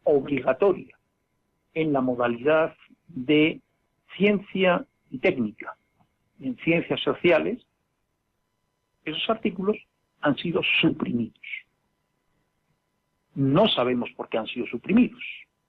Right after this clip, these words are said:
En ese artículo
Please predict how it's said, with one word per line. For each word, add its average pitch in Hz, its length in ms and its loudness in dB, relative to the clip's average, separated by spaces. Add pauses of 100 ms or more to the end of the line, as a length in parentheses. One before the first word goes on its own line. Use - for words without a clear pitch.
(1500)
En 123 360 -2 (240)
ese - 720 -4
artículo 240 760 2